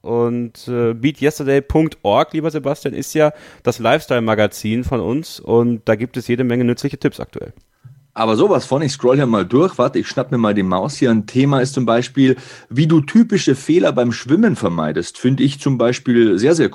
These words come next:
Speaker 2: cool. Zuletzt habe ich gelesen, ähm, wie halte ich meine Neujahrsvorsätze ein? Da war auch ein Artikel, ähm, auf beat yesterday org, also nicht das Gespräch mit, äh, Volker Schenk, sondern ein ganz anderer Ansatz, fand ich sehr, sehr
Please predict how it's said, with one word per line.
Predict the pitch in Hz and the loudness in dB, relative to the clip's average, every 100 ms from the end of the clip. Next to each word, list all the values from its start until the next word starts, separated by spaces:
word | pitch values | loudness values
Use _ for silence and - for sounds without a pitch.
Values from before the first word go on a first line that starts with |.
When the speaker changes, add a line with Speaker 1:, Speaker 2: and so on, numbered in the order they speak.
| - | 2
Speaker 2:
cool. | 135 151 | 2 2
Zuletzt | 147 160 170 | 2 0 0
habe | 160 | -4
ich | 139 | -2
gelesen, | 139 151 156 156 139 - - - - _ - | 2 4 2 -2 -4 -18 -20 -20 -20 _ -2
ähm, | 123 123 131 | 0 0 2
wie | 156 | 2
halte | 151 156 | 2 2
ich | 135 | 0
meine | 135 135 | 2 2
Neujahrsvorsätze | 131 143 196 147 - 107 101 95 - | 2 4 4 2 0 -2 0 -2 -4
ein? | 92 95 | -4 0
Da | |
war | 101 82 | 0 2
auch | 127 135 | 0 0
ein | 127 | 0
Artikel, | 120 - 107 - 185 151 113 135 156 | 0 0 -4 -2 -2 2 2 2 2
ähm, | 120 123 123 | 0 0 0
auf | 107 117 | 0 -2
beat | - 139 | -4 0
yesterday | 139 139 120 | 0 2 0
org, | 110 - 143 156 | 2 2 0 0
also | 117 117 110 | 2 4 4
nicht | 107 135 | 4 0
das | 127 - | -2 -4
Gespräch | 117 - 110 120 | -6 0 0 2
mit, | 113 107 | 0 2
äh, | 98 98 95 95 | 2 2 2 0
Volker | - 107 107 | 0 0 0
Schenk, | - 117 151 | -2 -2 -4
sondern | - 139 123 | -2 -2 0
ein | 120 | -2
ganz | 113 117 | -2 -4
anderer | - 196 185 123 | -2 -2 -2 -2
Ansatz, | 95 98 131 - | -4 -2 -2 -2
fand | 139 123 | -2 -2
ich | 101 | 2
sehr, | 160 | 2
sehr | 170 | 2